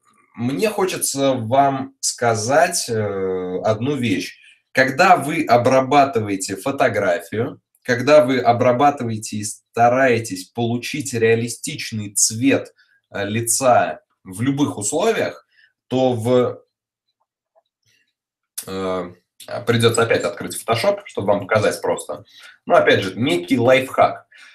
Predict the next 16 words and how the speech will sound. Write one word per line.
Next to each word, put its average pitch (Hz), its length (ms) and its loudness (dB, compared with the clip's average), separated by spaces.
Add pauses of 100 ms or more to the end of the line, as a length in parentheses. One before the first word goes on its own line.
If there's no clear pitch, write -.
(200)
А, 107 200 4
и 107 380 -4
у 123 140 -6
вас 175 300 4
цвет 156 280 0
лица 170 580 2
можно 135 540 2
выверить 147 600 -2
по 143 120 -2
процентам. 135 680 -2
По - 120 -2
процентам 143 640 0
он 208 200 -2
всегда - 420 0
должен 139 480 -2
быть, - 320 -4